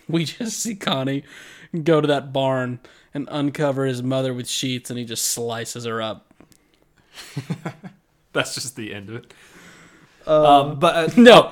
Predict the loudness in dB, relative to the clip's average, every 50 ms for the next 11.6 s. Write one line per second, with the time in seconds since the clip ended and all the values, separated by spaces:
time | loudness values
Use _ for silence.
0 | 0 0 2 4 4 6 6 6 6 6 4 4 4 6 6 6 4 0 -4 2
1 | 4 4 4 4 2 0 2 4 4 6 6 4 2 2 -2 -4 -6 -8 -10 -14
2 | -20 -20 -20 _ _ -4 0 2 2 2 2 2 4 4 4 4 2 4 6 6
3 | 6 6 2 -4 -4 -4 -4 -6 -6 -6 -4 -4 -4 -6 -8 -12 -16 -18 -20 _
4 | _ _ _ _ _ _ -10 -10 -8 -4 -2 0 0 2 2 0 0 -4 -8 -14
5 | -14 -10 -10 -10 -10 -10 -14 _ _ _ _ _ _ _ _ _ _ _ _ -14
6 | -14 -12 -8 -6 -4 -4 -4 -4 -4 -6 -8 -8 -8 -8 -6 -6 -6 -8 -6 -6
7 | -6 -6 -6 -6 -6 -6 -6 -8 -8 -10 -8 -10 -10 -10 -12 -14 -10 -6 -4 -2
8 | 0 0 0 0 0 -2 -6 -8 -10 -10 -8 -6 -4 -4 -2 0 0 -2 -2 -2
9 | -2 -2 -2 -2 -2 -2 -2 -2 -2 -6 -12 _ _ -20 -20 -20 -20 -20 _ _
10 | -6 -4 -4 -2 -2 -2 -2 -2 -4 -4 -4 -6 -6 -4 -4 -4 -4 -4 -6 -8
11 | -12 -16 -14 -16 -18 -18 -18 -20 -20 -20 -20 -20